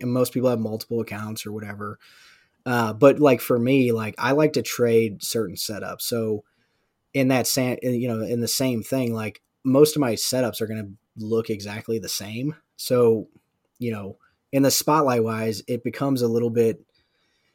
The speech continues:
less on me, I guess, because I feel like the process of it, the, you know, the whole thing is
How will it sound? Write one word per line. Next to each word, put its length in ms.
less 440
on 260
me, 300
I 100
guess, 320
because 600
I 100
feel 240
like 160
the 80
process 540
of 160
it, 240
the, 220
you 180
know, 120
the 100
whole 260
thing 340
is 280